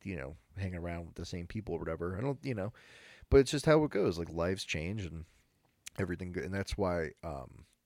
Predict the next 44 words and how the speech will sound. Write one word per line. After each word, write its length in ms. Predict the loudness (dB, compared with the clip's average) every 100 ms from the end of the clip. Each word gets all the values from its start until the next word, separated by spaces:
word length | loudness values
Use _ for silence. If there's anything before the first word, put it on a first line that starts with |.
| _
you 160 | -8 -6
know, 140 | -6
the 140 | -6 -8
friends 400 | -4 -4 -4 -6
that 120 | -6
I 60 | -6
do 240 | -2 -2
still 240 | 0 -2
have 380 | -2 -2 -6 -10 -18 -20 -20 -14
is, 160 | -10 -8
like, 120 | -6
one 80 | -4
of 60 | -4
those 160 | -4 -4
things 180 | -6
where 120 | -4 -2
I 40 |
said 220 | 0 2
it, 160 | 2 2
I 40 | 0
said 260 | 0 2
it 120 | 2
at 100 | 0 -4
the 80 |
dinner. 260 | -4 -4 -2
I 60 | -4
was 140 | -2
like, 180 | -4 -4 -12 -20 -20 -20 -20 -20 -12 -4
"I'm 120 | 2
really 220 | 6 4
glad 400 | 4 2 2 2
that 140 | 0
we 100 | 0
were 80 | 0
all, 140 | -2 -4 -8
like, 220 | -10 -8
I'm 100 | -8
glad 340 | -4 0 0 0
that 220 | -2 -2 -6 -10
we 100 | -6
have 220 | -4 -4
a 60 | -6
friend 360 | -4 -4 -4
group 320 | -8 -10 -6